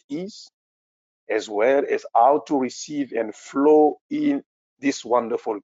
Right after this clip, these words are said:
gift. So first of all, what we are going to focus to give the understanding. What is the baptism of the Holy Spirit? Because there are many interpretations outside there, but we need to know,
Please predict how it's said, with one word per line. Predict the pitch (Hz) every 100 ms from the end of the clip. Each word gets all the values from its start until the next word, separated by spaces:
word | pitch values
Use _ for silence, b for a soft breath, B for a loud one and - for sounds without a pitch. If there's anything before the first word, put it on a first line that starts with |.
| -
gift. | - _ _ _ _ _ -
So |
first | - 165 -
of | 156
all, | 175 170 - B _
what | 139 151 147
we |
are | 123
going | 139 139
to | 135
focus | 147 - 139 -
to | 131
give | 135 139
the | 139 143
understanding. | 143 127 - 123 98 - _ -
What | 160 170
is | 180 147
the | 131
baptism | 113 113 - 135 123 _
of | 120 117
the | 123
Holy | 151 170
Spirit? | - 185 143 -
Because | _ 123 113
there | 113
are | 110
many | 123 151 160 143
interpretations | 127 135 - 123 - 131 - 127 -
outside | 123 123 - 117 -
there, | 139 180 185 _ _ _ _ -
but | 117 -
we | 123
need | 135 131 -
to | 135 120 113 - _
know, | 123 123 131 135 139